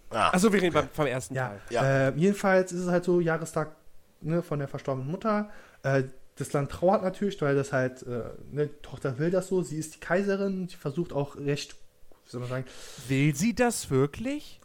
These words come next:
Speaker 3: Also ich hab das verstanden, weil sie, sie denkt, okay, das ist ihre Verantwortung, weil sie die Tochter der Kaiserin ist. Sie muss das Volk, äh, regieren oder ihr Reich.
Speaker 2: Aber
Speaker 3: So.
Speaker 2: hab ich nicht, ha-, sagt sie, sagt sie nicht irgendwie am Anfang sogar mal so, so, so, warum, warum müssen wir jetzt eigentlich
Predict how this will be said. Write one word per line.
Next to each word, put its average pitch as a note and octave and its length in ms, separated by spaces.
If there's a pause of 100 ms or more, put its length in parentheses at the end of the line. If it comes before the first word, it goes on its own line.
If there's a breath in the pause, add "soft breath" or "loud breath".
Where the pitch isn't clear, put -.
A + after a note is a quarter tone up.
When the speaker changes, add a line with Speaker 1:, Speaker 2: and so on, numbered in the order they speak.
Speaker 3:
Also D#3 160 (180)
ich A3+ 340
hab A3+ 140
das A3 140
verstanden, G#3+ 240
weil F3+ 120
sie, D#3+ 120 (160)
sie D#3+ 240
denkt, F#3 220
okay, - 160
das D#3 80 (120)
ist - 80
ihre E3 160
Verantwortung, D3 480
weil C3 120
sie C3 240
die D3 120
Tochter - 340
der C#3+ 100
Kaiserin D3 480
ist. G#2 320 (400)
Sie D#3 240
muss E3 200
das - 160
Volk, C#3 380
äh, C#3 60
regieren C3+ 400
oder A#2+ 120
ihr A#2+ 180
Reich. A#2 380 (360 loud breath)
Speaker 2:
Aber - 180
Speaker 3:
So. C3 80
Speaker 2:
hab B2 60
ich A#2+ 140
nicht, G3+ 260 (100)
ha-, E3 200
sagt D#3+ 260
sie, G#3+ 180
sagt E3+ 260
sie G#3+ 100
nicht F#3 220
irgendwie A3 400
am F3+ 100
Anfang G3+ 420
sogar F#3 360
mal G3+ 180
so, E3 280
so, E3 160
so, D#3+ 200
warum, F3 460
warum F3 280
müssen F#3 220
wir F3+ 60
jetzt - 180
eigentlich F#3 680